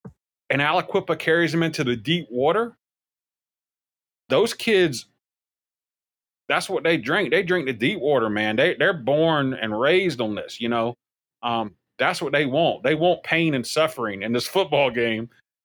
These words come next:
<laughs> And they're, and they're gonna, they're gonna try to make Bishop McDevitt have pain and suffering. And then so I look at the lineup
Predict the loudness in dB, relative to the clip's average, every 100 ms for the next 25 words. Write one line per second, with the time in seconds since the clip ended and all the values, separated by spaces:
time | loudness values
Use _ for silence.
0 | _ -4 0 2 0 0 2 2 2 2
1 | 2 2 2 2 2 -2 _ _ _ 0
2 | 2 4 2 0 2 2 4 4 0 -4
3 | _ _ -2 2 2 0 -6 _ _ -2
4 | 0 0 -2 -2 2 2 2 0 -2 -2
5 | -2 -2 0 -2 0 0 0 -2 0 -2
6 | -2 0 2 2 0 0 -2 0 0 0
7 | -4